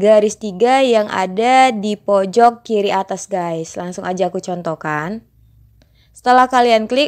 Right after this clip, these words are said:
akan muncul tampilannya seperti ini. Oh ya guys, sebelumnya aku akan tunjukkan dulu ke kalian. Jadi di aplikasi Telegram aku ini, aku masih menggunakan bahasa Indonesia ya guys. Bisa langsung kalian lihat.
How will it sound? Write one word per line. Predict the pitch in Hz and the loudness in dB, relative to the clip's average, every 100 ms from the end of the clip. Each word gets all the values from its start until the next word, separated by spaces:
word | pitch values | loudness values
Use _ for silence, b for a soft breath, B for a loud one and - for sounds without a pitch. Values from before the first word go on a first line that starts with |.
| - | 0
akan | 214 220 214 214 220 214 | -2 0 -2 -2 -6 -6
muncul | 214 240 233 | -4 -4 -2
tampilannya | 226 214 208 202 | -4 -2 -4 -4
seperti | 202 - 196 185 170 | -8 -10 -8 -6 -6
ini. | 180 226 233 b b b b | -4 -6 -8 b b b b
Oh | |
ya | 277 277 | 4 6
guys, | 247 233 233 | 6 4 2
sebelumnya | 220 214 226 226 | -2 -2 -2 -4
aku | 226 | -2
akan | 220 214 | -2 -4
tunjukkan | 214 208 208 202 | -6 -6 -4 -2
dulu | 202 196 | -2 -2
ke | 196 | -4
kalian. | 196 175 170 165 202 233 226 | -2 -2 -2 0 0 0 -2
Jadi | 190 175 165 160 190 247 262 269 277 b b b b 185 | 0 0 -2 -4 -2 0 2 0 -4 b b b b -2
di | 208 | 2
aplikasi | 208 208 214 220 208 262 269 | 2 2 -2 -2 -2 -2 -4
Telegram | 262 220 214 196 214 202 196 | 0 2 2 2 0 0 -4
aku | 190 190 | -4 -4
ini, | 175 170 185 247 277 | -4 -6 -4 -4 -2
aku | 185 - | -6 -4
masih | 220 214 202 226 | -4 -2 -2 -2
menggunakan | 214 208 196 190 185 180 196 233 240 240 | -2 -2 -2 -2 -2 -4 0 2 2 2
bahasa | 196 190 202 | 2 0 -2
Indonesia | 196 196 190 185 | -4 -6 -6 -2
ya | 180 165 | -2 -2
guys. | 165 175 - | -2 -4 -6
Bisa | 180 - | -10 -6
langsung | 165 170 180 170 | -4 -4 -4 -4
kalian | 165 | -6
lihat. | 156 156 | -2 -4